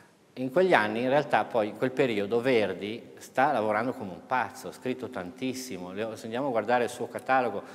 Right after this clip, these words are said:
tra il quarantasette e il quarantotto ha, eh, ha scritto parecchio e ha, eh, e ogni scrittura e ogni successo ha prodotto nuove commissioni,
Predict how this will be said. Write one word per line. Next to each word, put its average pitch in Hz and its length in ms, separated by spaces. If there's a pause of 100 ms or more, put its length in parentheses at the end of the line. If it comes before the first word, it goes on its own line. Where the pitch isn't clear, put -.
(240)
tra 110 140
il 104 100
quarantasette 120 760
e 101 40
il 90 80
quarantotto 107 960
ha, 113 280 (200)
eh, 101 40 (560)
ha 90 60
scritto 151 380
parecchio - 1000 (420)
e 123 80
ha, 120 460
eh, 110 340
e 127 140
ogni 165 260
scrittura 123 540
e - 20
ogni 131 220
successo 127 760
ha 113 240
prodotto 131 800
nuove 127 380
commissioni, 107 840